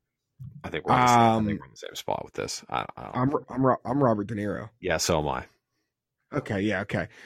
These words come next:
Speaker 2: So both of them, their best movie is The Godfather Two. I, you know, very rarely is a sequel better than, oh, really? You don't like that?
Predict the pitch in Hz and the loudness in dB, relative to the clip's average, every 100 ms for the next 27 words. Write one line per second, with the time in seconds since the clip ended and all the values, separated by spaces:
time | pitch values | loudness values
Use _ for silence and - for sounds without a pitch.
0 | - - 135 120 - _ - 139 147 143 | -6 4 4 4 -6 _ 4 6 6 6
1 | 135 127 117 117 117 120 - 117 107 101 | 4 4 4 0 2 0 0 -2 0 -2
2 | 104 104 104 107 98 98 101 87 98 - | -6 -8 -8 -2 -2 -2 -6 -6 -8 -8
3 | 85 - _ _ _ _ _ _ - 107 | -8 -10 _ _ _ _ _ _ -2 0
4 | 101 - _ _ _ _ _ _ _ _ | -2 -6 _ _ _ _ _ _ _ _
5 | _ 123 120 104 110 131 131 123 123 117 | _ -2 0 0 4 6 6 6 4 4
6 | 113 107 - - 117 - 113 104 101 _ | 0 -2 -8 -6 -6 -4 -4 -2 -4 _
7 | _ _ _ _ - 107 117 113 107 104 | _ _ _ _ -16 -2 2 2 2 0
8 | 98 _ - - - - - - 113 113 | -4 _ -20 -20 -20 -20 -20 -14 -4 -2
9 | 104 101 101 98 - - _ _ _ _ | -2 -4 -4 -8 -12 -20 _ _ _ _
10 | _ _ _ - 131 160 131 117 208 233 | _ _ _ -6 4 6 6 6 8 6
11 | 120 107 123 165 165 202 - 175 117 | 4 0 2 6 6 4 2 2 2